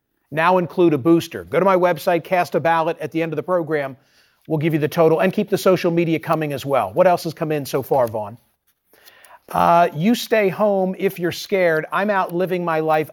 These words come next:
uninhibited, unafraid, and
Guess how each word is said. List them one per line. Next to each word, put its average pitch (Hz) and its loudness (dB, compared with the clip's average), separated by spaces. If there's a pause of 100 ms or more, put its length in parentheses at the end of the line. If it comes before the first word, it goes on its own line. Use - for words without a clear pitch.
(100)
uninhibited, 185 -2 (160)
unafraid, 190 2
and 156 -6